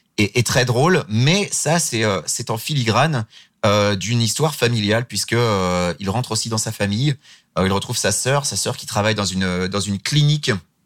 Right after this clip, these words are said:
qui procède à des, euh, à des interruptions volontaires de grossesse, euh, ce qui, aux U S A, est un sujet un peu compliqué, évidemment, de nos jours,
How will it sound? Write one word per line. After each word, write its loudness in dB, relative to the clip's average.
qui -2
procède 2
à 2
des, 0
euh, 2
à -6
des -2
interruptions -2
volontaires -2
de -2
grossesse, -2
euh, 0
ce -2
qui, -6
aux 2
U 0
S 0
A, 0
est 4
un 4
sujet 0
un 0
peu -10
compliqué, -4
évidemment, -2
de -2
nos -2
jours, 0